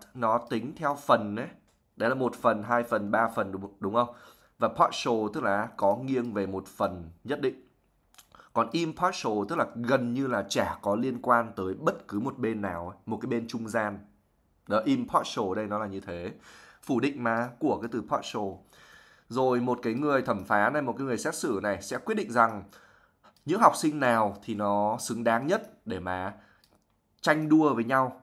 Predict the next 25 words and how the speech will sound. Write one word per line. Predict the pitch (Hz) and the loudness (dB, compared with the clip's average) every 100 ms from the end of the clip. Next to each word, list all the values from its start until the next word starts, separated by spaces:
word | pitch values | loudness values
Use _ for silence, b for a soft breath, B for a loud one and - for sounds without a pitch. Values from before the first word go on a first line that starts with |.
| _ | _
trong | 139 123 123 104 | 2 2 0 -6
cái | 95 92 107 | -4 -2 2
giải | 135 120 82 78 - _ | 4 4 2 -6 -14 _
tam | 113 117 | 2 2
pháp | 160 - | -4 -8
thuật | 113 | -6
đó. | 95 87 - _ _ _ _ _ | -2 -2 -4 _ _ _ _ _
Đó, | 98 101 | -6 -4
cái | 110 | 0
giải | 107 85 | -2 0
tam | 110 107 | -2 -2
pháp | 135 123 | -4 -10
thuật | 107 | -10
đấy. | 85 - b b b b b b | -10 -12 b b b b b b
Rồi | - 139 123 127 | 0 2 2 0
thì | |
đây | 135 147 | 0 0
là | |
cái | 147 - | 0 -2
từ | 123 | 0
which, | 143 - - - | 0 -4 -16 -12
nó | 117 | -4
có | 135 | -4
nghĩa | 139 | -2
là | 117 | -6